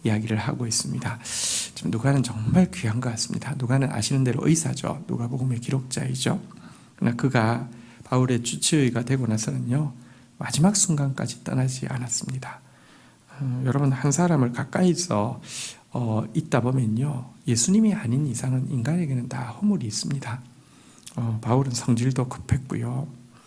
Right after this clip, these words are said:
어, 또 바울은 때때로 감정에 치우쳐서, 어, 좋지, 지혜롭지 못한 결정을 내릴 때도 있었습니다. 그가 투옥되게 된 것도 굳이 삼 차 전도 여행을 마치고 예루살렘으로 가서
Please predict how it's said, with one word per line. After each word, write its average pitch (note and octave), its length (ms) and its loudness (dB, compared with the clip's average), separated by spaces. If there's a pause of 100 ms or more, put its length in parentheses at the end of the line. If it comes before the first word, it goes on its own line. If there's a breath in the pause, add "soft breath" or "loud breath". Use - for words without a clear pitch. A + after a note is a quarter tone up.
(380 loud breath)
어, B2 320 -4
또 B2 560 -4 (340 loud breath)
바울은 C#3 420 2
때때로 C3+ 720 0 (160)
감정에 C#3 400 0
치우쳐서, C#3 880 -2 (440 loud breath)
어, A2+ 400 0 (140)
좋지, C3 400 0
지혜롭지 F#3 420 2
못한 A#2+ 300 0
결정을 D3 320 0
내릴 E3 240 2
때도 - 220 -4
있었습니다. - 720 -2 (1040 soft breath)
그가 B2 580 6
투옥되게 D3 400 2
된 C#3+ 160 2
것도 A#2+ 680 0 (480 loud breath)
굳이 G#3+ 300 2
삼 C#3 180 4
차 D#3 120 0
전도 D#3+ 260 4
여행을 B2 220 0
마치고 A#2+ 760 -2
예루살렘으로 E3 640 2
가서 - 460 -6